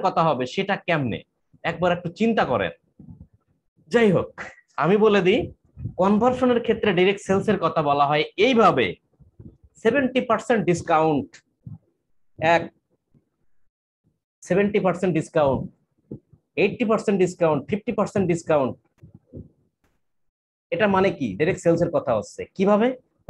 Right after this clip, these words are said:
seventy percent discount তো তখনই পাবেন যখন আপনি কিনতে যাবেন। আপনি এই প্রোডাক্টটা কিনলেই seventy percent discount পাবেন। আমি তো তখন ব-, শুধু যদি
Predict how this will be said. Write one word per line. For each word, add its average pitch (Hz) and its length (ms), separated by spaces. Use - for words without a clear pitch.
seventy 233 320
percent 214 380
discount 190 320
তো 214 60
তখনই 208 280
পাবেন 165 280
যখন 165 240
আপনি 180 140
কিনতে 180 260
যাবেন। 90 280
আপনি 190 240
এই - 120
প্রোডাক্টটা 196 320
কিনলেই 214 380
seventy 226 280
percent 180 280
discount 139 380
পাবেন। 107 160
আমি 156 240
তো 247 80
তখন 226 220
ব-, 196 180
শুধু 185 240
যদি 226 140